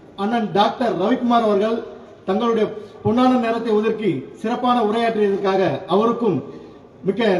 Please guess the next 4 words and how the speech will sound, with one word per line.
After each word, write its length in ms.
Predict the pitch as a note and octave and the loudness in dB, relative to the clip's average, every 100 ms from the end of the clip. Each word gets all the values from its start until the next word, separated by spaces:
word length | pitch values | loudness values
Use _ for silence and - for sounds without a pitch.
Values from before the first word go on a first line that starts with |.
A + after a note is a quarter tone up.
| F#3 | 2
நன்றியை 260 | G3 G#3 | 2 2
தெரிவித்துக் 320 | F#3+ F3+ F3 E3+ | 4 4 4 6
கொள்கிறேன். 340 | F3+ G#3+ A#3+ - - - - - - - - - - - B2+ - - - - - - - - - - - - - - - - - - - - - E3+ | 6 4 -2 -10 -14 -18 -20 -20 -20 -20 -20 -20 -20 -20 -20 -20 -20 -20 -20 -20 -20 -20 -20 -20 -20 -20 -20 -20 -20 -20 -20 -20 -20 -20 -20 -4 2
நாம் 180 | G#3+ | 2